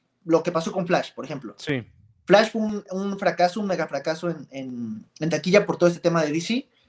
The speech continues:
Speaker 1: Le fue muy mal en taquilla, pero lo que hacen es decir, "¿Sabes qué? Córtala". Tuvimos tres semanas, casi un mes completo de, en, en cines, que es muy poco para una película de ese, de ese calibre.
Speaker 2: Claro.
Speaker 1: Y la mandaron a algo que se llama ventas digitales,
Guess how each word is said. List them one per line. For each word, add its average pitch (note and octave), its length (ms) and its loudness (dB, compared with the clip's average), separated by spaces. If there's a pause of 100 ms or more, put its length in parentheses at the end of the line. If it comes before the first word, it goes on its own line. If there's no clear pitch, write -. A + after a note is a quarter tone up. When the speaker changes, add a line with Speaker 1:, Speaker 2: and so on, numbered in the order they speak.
(180)
Speaker 1:
Le E3 140 4
fue G#3+ 100 2
muy A#3+ 180 6
mal A3+ 140 6
en A#3 80 0
taquilla, A#3 420 2
pero G#3+ 140 -2
lo G3+ 140 -2
que G3 80 2
hacen G3 180 -4
es F#3 60 -6
decir, F3+ 240 -6
"¿Sabes A3 200 -4
qué? A#3 300 -6
Córtala". A3 500 -2 (460)
Tuvimos G#3+ 420 -2
tres G#3 200 -4
semanas, G3+ 540 -4
casi A3+ 300 -2 (300)
un G3 160 -2
mes G#3 200 -2
completo F3+ 420 -2
de, D3+ 280 -2
en, C#3 200 -8
en C#3+ 140 -8
cines, F3 360 2
que - 80 0
es E3 60 -2
muy F#3 180 4
poco F#3 220 4
para E3 140 2
una F3 140 6
película D#3 340 2
de D3 60 2
ese, - 260 -8
de A#2+ 140 -18
ese - 100 -10
calibre. F#3 440 2 (220)
Speaker 2:
Claro. B2 320 -4 (140)
Speaker 1:
Y G3+ 100 4
la A#3 100 10
mandaron A3 440 2
a F3 180 -4
algo F#3 260 -6
que G3 60 -14
se - 80 -12
llama F3+ 180 -4
ventas F3 380 -4
digitales, E3+ 600 -8